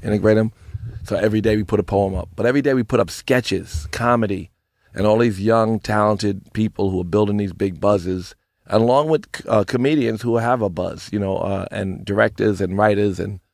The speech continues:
I get to say yes every day. And Hollywood is funny 'cause, like, I'm developing thirteen movies,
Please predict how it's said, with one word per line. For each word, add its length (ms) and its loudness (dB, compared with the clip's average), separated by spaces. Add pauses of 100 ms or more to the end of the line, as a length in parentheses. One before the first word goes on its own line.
(260)
I 80 0
get 140 4
to 80 -8
say 160 2
yes 360 0
every 220 0
day. 420 0
And 140 -2
Hollywood 440 4
is 120 -2
funny 380 0
'cause, 420 -4 (960)
like, 240 0
I'm 140 2
developing 480 2
thirteen 400 0
movies, 500 -2